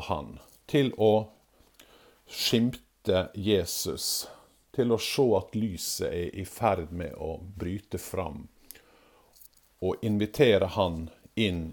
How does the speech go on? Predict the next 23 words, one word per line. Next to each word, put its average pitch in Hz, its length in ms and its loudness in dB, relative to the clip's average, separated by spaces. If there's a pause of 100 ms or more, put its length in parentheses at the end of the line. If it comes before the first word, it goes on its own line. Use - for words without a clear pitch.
i 90 160 -4
våre 87 400 0
hjerter. 82 560 -8 (240)
Se - 280 0 (120)
at 95 200 -2
mørket - 1040 -6 (400)
er - 120 -6
sterk-, - 440 -4
ikke 110 320 -2
er 101 40 -2
sterkere 101 640 0
enn 87 160 -6
lyset, 90 520 -8 (280)
at - 200 -12
Jesus 110 560 -2
virkelig 90 640 -6
har 85 200 -6
seiret, 80 600 -6 (880)
at - 240 -12
han 110 240 -2
har 87 320 -4 (320)
all 87 200 2
makt - 580 -14